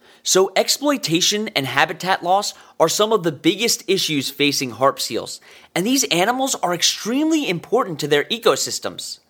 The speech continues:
They are known as keystone species in their environment because they help to maintain a healthy food web. This is due to the fact that they're both predators and prey. More specifically,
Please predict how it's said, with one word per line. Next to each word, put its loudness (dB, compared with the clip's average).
They 2
are 4
known -2
as 0
keystone 0
species -4
in -2
their 2
environment 0
because 0
they 4
help 0
to -4
maintain -4
a 0
healthy 2
food -2
web. -2
This 2
is -2
due -2
to -4
the -2
fact 0
that -4
they're 4
both 0
predators 2
and 2
prey. 2
More 4
specifically, -2